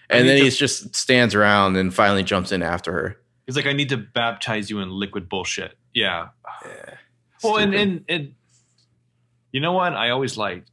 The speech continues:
Speaker 1: and, and I know the movie won't go there, but I always liked that the acid not only messed up his brain, but it, you know, turned his skin a different color, turned his
Speaker 2: Mm-hmm.
Speaker 1: hair a different color. In this movie, you can see frequently, like,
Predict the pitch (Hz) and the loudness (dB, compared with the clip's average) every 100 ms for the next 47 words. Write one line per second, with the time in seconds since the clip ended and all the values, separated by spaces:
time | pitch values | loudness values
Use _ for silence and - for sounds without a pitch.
0 | - 113 107 113 123 135 113 123 120 104 | -16 -14 -6 -2 0 0 0 0 0 0
1 | 95 117 107 95 95 117 113 131 160 135 | -2 -2 0 -2 -2 0 0 2 0 0
2 | 139 165 139 117 110 98 117 113 120 - | -2 -2 -2 -2 -2 -2 0 0 -2 -4
3 | 123 104 95 123 147 131 120 110 101 92 | -4 -6 -6 -2 0 0 0 -2 -2 -6
4 | - _ _ _ 110 113 110 101 90 - | -16 _ _ _ -4 -4 -4 -8 -8 -4
5 | 107 110 104 101 104 104 110 - 104 104 | -2 0 -2 -2 -4 -6 -6 -4 -4 -4
6 | 107 98 - - 117 104 104 101 104 98 | -4 -4 -4 -2 -2 0 -4 -4 -8 -6
7 | - 101 101 95 95 104 120 107 101 110 | -4 -2 0 -2 -2 -2 0 0 0 0
8 | 107 101 101 101 104 104 98 - - - | 0 -2 -6 -6 -2 -2 -2 -8 -14 -6
9 | 147 156 202 185 175 143 143 - 151 - | -2 0 2 2 2 2 0 0 0 0
10 | 151 - 135 127 135 113 107 92 95 95 | -2 -2 -2 0 -2 -2 -2 0 -2 -2
11 | 90 | -6